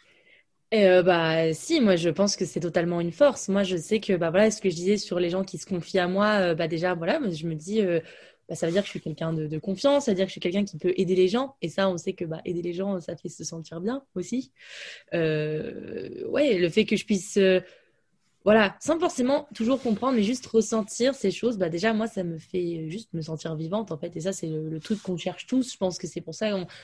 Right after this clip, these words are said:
à tous, à tous à notre échelle, on cherche à ressentir des choses et juste le, chercher à les ressentir, sentir cette bouffée d'émotions qui, qui parfois peut, que, peut venir te bouffer ou justement te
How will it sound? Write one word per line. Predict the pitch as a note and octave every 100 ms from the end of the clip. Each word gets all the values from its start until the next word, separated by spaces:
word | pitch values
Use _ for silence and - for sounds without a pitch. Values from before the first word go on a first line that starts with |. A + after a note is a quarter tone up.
| - -
à | F#3
tous, | F#3+ B3+ B3 A3+
à | - F#3+
tous | - _ B3
à | A3+
notre | G3+
échelle, | G#3 B3 A3+
on | F#3+
cherche | - A#3 A#3
à | E3+
ressentir | - E3+ F#3
des | F3+
choses | F3 A#3+ A3+
et |
juste | F3 A3+ -
le, | F3+ F3 D#3+ - - - - _ _ _
chercher | - G#3 - C4
à |
les | A#3
ressentir, | F#3 - F#3+ C4+ A3+
sentir | F#3+ F#3 A3
cette | F#3+ E3
bouffée | G3+ A3+
d'émotions | G#3 F#3+ F#3+ G3+ A3+
qui, | - E3+ E3 -
qui | -
parfois | F#3 F3 C4+
peut, | B3 G#3 F#3 F3+ F3 E3+ E3+ F3 -
que, | F3+
peut | E3 - G3
venir | G3+ A3
te | A3
bouffer | F#3+ G3 C4 C4+ -
ou | B3+ B3+
justement | G3+ F3 G3+ A#3
te | - F3 E3+